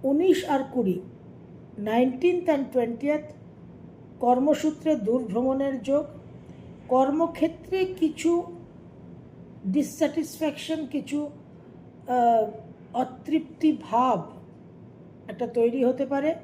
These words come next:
এবং কর্মক্ষেত্রে গুরুত্বপূর্ণ বিষয়ের দিকে নজর না দিয়ে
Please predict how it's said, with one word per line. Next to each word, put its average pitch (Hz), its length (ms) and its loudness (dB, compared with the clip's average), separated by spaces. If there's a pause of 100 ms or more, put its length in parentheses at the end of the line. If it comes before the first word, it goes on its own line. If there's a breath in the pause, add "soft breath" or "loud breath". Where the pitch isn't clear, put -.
(680 loud breath)
এবং 247 400 2 (460)
কর্মক্ষেত্রে 302 920 0 (2250)
গুরুত্বপূর্ণ 359 760 0
বিষয়ের 285 520 2
দিকে 294 260 0
নজর 247 340 4
না 269 280 0
দিয়ে 277 360 0